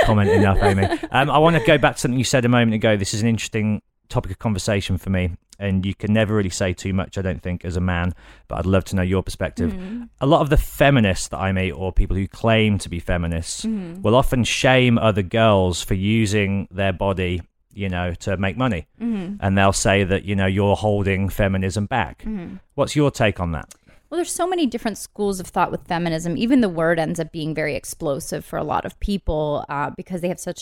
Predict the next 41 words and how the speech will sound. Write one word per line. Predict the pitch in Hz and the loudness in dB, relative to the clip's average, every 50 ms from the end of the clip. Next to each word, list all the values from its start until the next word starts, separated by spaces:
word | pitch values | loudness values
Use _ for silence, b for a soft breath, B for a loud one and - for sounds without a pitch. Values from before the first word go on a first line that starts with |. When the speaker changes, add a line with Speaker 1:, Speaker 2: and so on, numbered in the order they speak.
| - - - | -12 -12 -14
Speaker 2:
strong | - - - 190 196 190 190 196 - | -12 -6 -4 -2 0 0 0 -2 -2
ties | - - 170 165 170 170 | -4 -4 -2 -2 -2 -2
to | - 175 | -4 -6
what | 151 160 - | -6 -6 -8
the | 175 | -6
word | 160 160 156 147 - | -8 -6 -6 -6 -6
means. | 156 151 156 151 156 147 143 - - - - - b b b b b | -8 -8 -6 -4 -4 -4 -4 -4 -6 -8 -10 -12 b b b b b
So | b - 233 240 | b 0 0 0
feminist, | - - 277 262 262 277 269 269 - - | 0 2 0 2 4 4 2 2 -2 -4
by | 190 175 | -6 -4
definition, | 170 170 175 - 180 175 175 175 - 185 185 | -4 -4 -6 -6 -4 -6 -6 -6 -4 -6 -6
is | 180 175 | -6 -6
somebody | - 180 170 165 180 | -8 -8 -8 -6 -6
who | 170 185 156 | -6 -8 -6
wants | 156 151 147 151 151 147 - - _ - | -6 -6 -6 -6 -6 -8 -12 -16 _ -14
equal | 190 190 - 170 165 160 | -14 -12 -10 -10 -10 -4
rights | 165 147 120 - - | -4 -4 -4 -6 -10
for | - 170 160 | -14 -12 -10
men | 147 127 - | -8 -8 -6
and | - - | -6 -6
women. | - - - - - - 196 190 _ _ _ _ _ _ - | -8 -8 -10 -12 -12 -10 -12 -12 _ _ _ _ _ _ -10
And | - 190 180 | -6 -4 -2
I | 156 160 | -2 -4
could | - - 170 143 151 143 _ _ - | -4 -6 -12 -12 -12 -18 _ _ -14
assume | 175 - - 285 269 240 226 | -8 -6 -2 0 0 0 0
that | 208 - - 185 | -2 -2 -4 -4
most | 190 185 180 175 160 - - - | -2 0 0 0 -2 -6 -10 -8
people | - 175 180 - 170 156 | -8 -8 -8 -6 -6 -6
want | 131 143 135 117 - | -6 -6 -8 -8 -8
that. | - 82 - - _ | -12 -14 -14 -16 _
You | - 180 202 | -8 -6 -4
want | 185 190 190 190 - | -2 -2 -2 -2 0
that, | 190 190 196 180 | 0 0 0 -2
so | - 185 | -4 -6
that | 165 165 151 156 | -4 -4 -4 -4
would | 156 _ | -6 _
technically | - - - 202 - - 208 180 180 180 | -12 -8 -6 -6 -4 -4 -4 -2 -2 -2
make | 175 160 143 143 - | -2 -2 -6 -6 -6
you | 160 165 | -4 -4
a | 190 | -2
feminist. | - 277 277 247 180 - - - _ - - - _ | 0 2 0 0 0 -4 -10 -14 _ -18 -20 -20 _